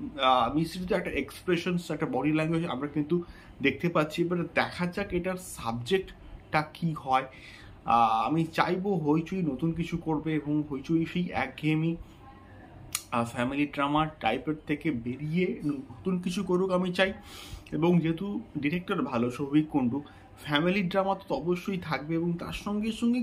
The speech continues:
কিছু জিনিস যদি add on থাকে তাহলে আমার ম-, মনে হয় যে ভালো হবে। Eighth of October এটা মুক্তি পাচ্ছে একসঙ্গে, আহ, অনেকগুলো ছবির সঙ্গেই এটা ক্ল্যাশ করবে, যদিও এটা হইচইতে মুক্তি পাচ্ছে।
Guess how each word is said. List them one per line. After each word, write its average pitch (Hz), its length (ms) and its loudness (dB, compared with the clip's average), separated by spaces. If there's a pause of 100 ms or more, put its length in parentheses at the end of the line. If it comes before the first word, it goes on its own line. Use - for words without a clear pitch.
(120)
কিছু 226 380 4 (400)
জিনিস 208 400 -2
যদি 180 160 -2
add 143 320 0
on 185 220 -2
থাকে 127 340 -4
তাহলে 160 320 0 (460)
আমার 190 320 6
ম-, 175 220 2
মনে 185 200 4
হয় 190 80 -2
যে 185 160 0
ভালো 147 520 -2
হবে। 120 300 2 (720)
Eighth 156 280 4
of 175 60 4
October 156 400 2
এটা 151 400 4 (100)
মুক্তি 127 340 -2
পাচ্ছে 151 420 0 (280)
একসঙ্গে, 151 600 -2 (380)
আহ, 113 400 2
অনেকগুলো 170 460 2
ছবির 156 300 2
সঙ্গেই 156 480 0 (120)
এটা 127 160 -2
ক্ল্যাশ 135 440 -2
করবে, 156 460 0
যদিও 147 320 4
এটা 151 380 0 (480)
হইচইতে 175 400 6
মুক্তি 127 320 -2
পাচ্ছে। 117 400 -2